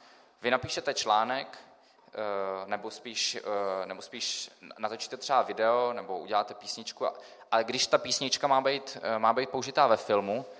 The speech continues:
tak ten celý film, pokud je to by S A, share, eh, C C by S A, ta, ta vaše písnička, tak celý ten film musí být,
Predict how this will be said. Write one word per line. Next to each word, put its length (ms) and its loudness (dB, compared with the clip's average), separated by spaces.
tak 160 2
ten 160 0
celý 320 8
film, 640 4
pokud 320 0
je 80 0
to 520 2
by 240 8
S 200 0
A, 120 6
share, 240 2
eh, 280 2
C 140 -6
C 140 -4
by 160 4
S 200 -4
A, 340 4
ta, 160 4
ta 120 6
vaše 200 6
písnička, 360 -4
tak 140 2
celý 280 6
ten 140 2
film 300 4
musí 260 -4
být, 360 -2